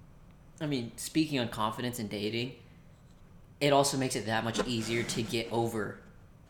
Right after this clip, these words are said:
a relationship because you were just so confident in yourself. Not to say you're arrogant and cocky and be like, "I did nothing wrong," but just knowing that, say somebody did wrong by you,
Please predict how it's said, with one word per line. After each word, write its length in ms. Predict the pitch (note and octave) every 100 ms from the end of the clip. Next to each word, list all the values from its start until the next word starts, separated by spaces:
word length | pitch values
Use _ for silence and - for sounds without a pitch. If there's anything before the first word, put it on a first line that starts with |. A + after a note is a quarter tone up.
| - B2
a 60 |
relationship 720 | G#2+ G2 G2+ G2 F#2+ - G2 - - - -
because 280 | - A#2+ A#2+
you 80 | C3+
were 60 | D#3
just 180 | C#3+ -
so 160 | C3
confident 460 | B2 - A2 G#2+ B2+
in 40 | A2
yourself. 320 | A2 A2 A2+
Not 160 | E3+ G3+
to 40 |
say 140 | -
you're 160 | C#3 A#2
arrogant 420 | G#2 A2 A#2+ C3 A2+
and 100 | G#2
cocky 300 | G2+ G2+ A2+
and 20 |
be 80 | G#2+
like, 180 | G#2 G#2+
"I 100 | G#2+
did 160 | A2
nothing 300 | A2 A2 G#2+
wrong," 380 | G2+ G2+ A#2 G3+ - - - - - - - - - -
but 160 | C3+
just 220 | B2 A#2+
knowing 380 | A#2 A2 B2 B2+
that, 380 | A2+ G#2 - - - -
say 180 | - C#3
somebody 320 | D3+ C3+ A#2
did 160 | A#2+
wrong 260 | A2 G#2 G#2+
by 140 | A#2
you, 280 | B2 C3+ D3